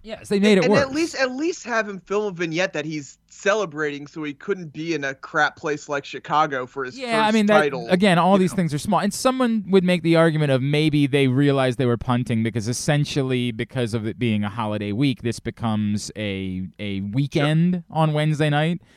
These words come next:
Speaker 1: And so they assume they're going to have bad ratings for Wednesday night, and so they did. But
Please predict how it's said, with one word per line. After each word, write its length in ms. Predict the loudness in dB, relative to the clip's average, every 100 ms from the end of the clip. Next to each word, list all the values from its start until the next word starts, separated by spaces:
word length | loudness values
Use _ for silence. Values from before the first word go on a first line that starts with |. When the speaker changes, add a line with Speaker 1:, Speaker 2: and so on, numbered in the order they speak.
| _ _
Speaker 1:
And 160 | 0 2
so 120 | 2
they 160 | 4 2
assume 500 | 0 2 2 4 2
they're 120 | 0
going 240 | 0 0
to 100 | -2
have 260 | -2 -2 -2
bad 240 | -2 0
ratings 540 | 0 0 0 0 -2 -4
for 140 | -2
Wednesday 400 | -2 -2 0 0
night, 320 | 0 -2 -4
and 160 | -6 -6
so 100 | -2
they 120 | -2
did. 220 | -2 -6
But 120 | -8